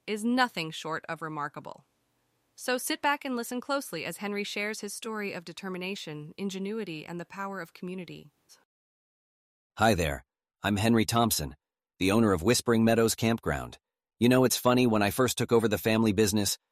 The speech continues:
Speaker 2: the campground was only open during the warmer months. Winter was a quiet time for us, and frankly, we struggled to make ends meet.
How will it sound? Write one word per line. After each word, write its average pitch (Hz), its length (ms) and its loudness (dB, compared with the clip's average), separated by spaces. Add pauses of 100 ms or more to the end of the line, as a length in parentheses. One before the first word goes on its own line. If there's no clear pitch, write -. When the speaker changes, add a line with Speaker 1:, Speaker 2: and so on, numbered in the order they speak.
(200)
Speaker 2:
the 85 60 -4
campground 104 520 2
was 92 160 2
only 113 260 4
open 90 320 2
during 82 240 0
the 82 100 0
warmer 82 360 0
months. 73 400 -4 (600)
Winter 98 400 2
was 82 200 0
a 92 40 -2
quiet 98 400 2
time 78 260 -2
for 78 180 -4
us, 76 240 -4 (600)
and 95 140 -2
frankly, 127 400 4
we 107 140 2
struggled 113 400 2
to 95 80 0
make 101 220 4
ends 101 220 2
meet. 104 300 0